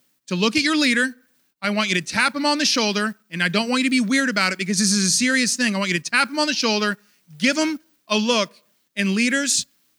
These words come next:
write that name down mentally. You need to have a conversation with that student. And student, if you do that, prepare yourself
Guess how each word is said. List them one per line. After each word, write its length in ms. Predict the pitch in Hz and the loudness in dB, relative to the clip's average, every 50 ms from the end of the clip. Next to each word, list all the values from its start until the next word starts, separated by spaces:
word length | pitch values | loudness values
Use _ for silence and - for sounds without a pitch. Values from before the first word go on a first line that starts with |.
| _ _ _ _ _ _ _ _ _ _ _ _ _ _ - 165 | _ _ _ _ _ _ _ _ _ _ _ _ _ _ -8 -4
write 260 | 165 214 247 247 - | -2 -2 -2 0 -2
that 180 | 262 262 233 | -2 -2 -2
name 220 | 220 220 226 226 202 | 0 -2 -2 -2 -2
down 240 | 208 208 202 190 185 | -2 -2 -2 -2 -2
mentally. 380 | 190 196 190 - 190 180 165 | -2 -2 -2 -2 -2 -4 -4
You 140 | 156 165 202 | -2 -2 -2
need 120 | 214 220 | -2 -2
to 60 | 208 196 | -2 -4
have 140 | 208 196 | -4 -4
a 40 | 180 | -4
conversation 680 | 170 - 190 196 196 180 175 - - 196 190 180 - 185 | -6 -4 -4 -4 -2 -2 -2 -2 -2 -2 -2 -2 -2 -2
with 100 | 175 170 | -4 -4
that 180 | - 170 170 - | -6 -6 -4 -4
student. 380 | - - 196 190 175 180 175 - 180 | -4 -2 -2 -2 -2 -4 -6 -8 -8
And 120 | 175 175 | -6 -4
student, 460 | - - - 214 220 226 233 240 220 196 | -4 -4 -2 -2 -2 -2 -2 -2 -2 -4
if 160 | 190 - - | -4 -2 -2
you 120 | 226 233 | -2 -2
do 320 | 190 170 226 233 240 240 202 | -2 0 -2 0 0 -2 -2
that, 340 | 175 196 185 180 180 180 _ _ _ _ _ _ _ | -2 -2 0 0 -2 -4 _ _ _ _ _ _ _
prepare 380 | - 208 - - 190 226 240 247 | -6 -6 -6 -4 -2 0 0 0
yourself 560 | 240 233 208 - - 208 190 190 175 - | -2 -2 -4 -4 -2 -2 -2 -2 -4 -6